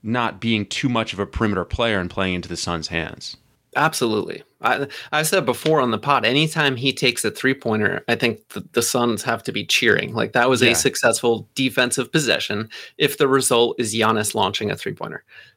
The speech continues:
Speaker 2: Because he's not, <laughs> he's not a very good three-point shooter, and it takes
Speaker 1: Right.
Speaker 2: the Bucks out of their game.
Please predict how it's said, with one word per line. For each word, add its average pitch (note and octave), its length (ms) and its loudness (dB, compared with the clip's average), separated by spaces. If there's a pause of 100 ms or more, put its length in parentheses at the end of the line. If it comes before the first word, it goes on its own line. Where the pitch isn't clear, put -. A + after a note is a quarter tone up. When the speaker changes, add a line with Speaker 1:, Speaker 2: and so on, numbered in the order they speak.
(240)
Speaker 2:
Because B2 300 -2
he's B2 160 -6
not, G2+ 200 -2
<laughs> - 20 -4
he's D3+ 240 0
not C3+ 160 2
a - 20 -4
very B2+ 160 4
good B2 160 0
three-point D3 380 2
shooter, A2 180 2
and G#2+ 80 4
it A#2 100 -4
takes B2 220 0
Speaker 1:
Right. G#2+ 120 2
Speaker 2:
the G2+ 40 0
Bucks - 300 0
out G2+ 160 2
of F#2+ 60 -2
their - 120 -2
game. D#3 480 2